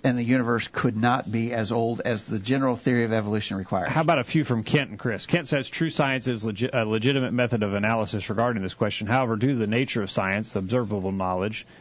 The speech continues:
Speaker 2: the case being that the creation took place without human observation, such does not provide all the answers. There are various methods, such as research regarding meteorites, salt, nitrate, fluorine, uh, uranium, lead, the rate of decay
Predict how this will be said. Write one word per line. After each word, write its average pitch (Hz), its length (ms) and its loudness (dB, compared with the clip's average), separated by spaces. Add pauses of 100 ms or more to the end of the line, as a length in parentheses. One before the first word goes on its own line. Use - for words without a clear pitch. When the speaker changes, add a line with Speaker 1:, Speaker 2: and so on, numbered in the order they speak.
(320)
Speaker 2:
the 113 80 2
case 131 300 2
being 120 320 2
that 113 220 0
the 110 100 2
creation 120 480 0
took 117 180 -2
place 117 260 0
without 107 300 0
human 117 240 0
observation, 104 640 -2
such 143 240 0
does 120 100 0
not 117 240 2 (320)
provide 98 300 2
all 95 140 -2
the 101 180 0
answers. 131 420 -6 (440)
There 131 180 4
are 117 40 0
various 113 500 0
methods, 104 500 -2 (100)
such 107 280 -2
as 95 180 -4
research 110 480 -2
regarding 98 560 -2
meteorites, 104 640 -2
salt, 104 520 -4
nitrate, 107 440 0
fluorine, 107 720 -2 (540)
uh, 90 160 0 (100)
uranium, 104 600 -2
lead, 104 340 0
the 104 80 0
rate 101 180 0
of 95 80 -4
decay 110 580 -2